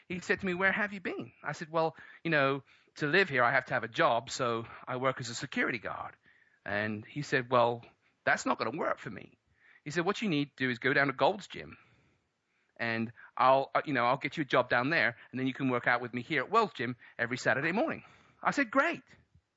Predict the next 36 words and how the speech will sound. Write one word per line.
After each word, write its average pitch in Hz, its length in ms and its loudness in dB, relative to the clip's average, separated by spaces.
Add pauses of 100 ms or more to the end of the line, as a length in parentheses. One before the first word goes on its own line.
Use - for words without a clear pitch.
(920)
So 196 320 2 (240)
I 185 120 2
got 180 120 4
a 165 60 0
job 143 360 4 (280)
as 123 480 -4 (360)
a, 107 420 -6
uh, 90 260 0
fitness - 380 -4
instructor 113 440 -8
at - 100 -10
World's 107 260 -6
Gym, 123 400 -2 (280)
I 120 100 -4
think 151 280 -4
on 135 300 4
Washington 147 440 2
Boulevard 113 540 4 (680)
in, 104 360 -2 (180)
uh, 92 220 -4 (720)
Los 110 160 2
Angeles. 143 460 0 (880)
I 151 100 2
worked 151 260 2
there 123 100 2
for 123 120 -4
a 117 40 -6
couple 120 260 -6
of, 104 100 -6 (480)
I 110 60 0
think 180 180 0
for 135 80 -8
about, 117 340 2
uh, 120 220 2
eight 143 180 -2
months. - 540 -4